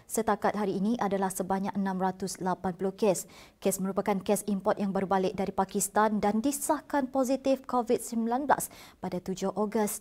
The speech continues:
dua puluh dua puluh. Sehubungan itu, seramai tujuh belas orang masih menerima rawatan dalam wad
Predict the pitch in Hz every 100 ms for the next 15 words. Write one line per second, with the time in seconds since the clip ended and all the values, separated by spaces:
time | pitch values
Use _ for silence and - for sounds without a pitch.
0 | - 180 190 190 196 269 247 - - -
1 | - - - 220 202 240 254 262 285 277
2 | 269 269 269 247 254 254 254 262 254 240
3 | 240 240 240 226 233 233 233 226 226 226
4 | 226 233 220 220 214 214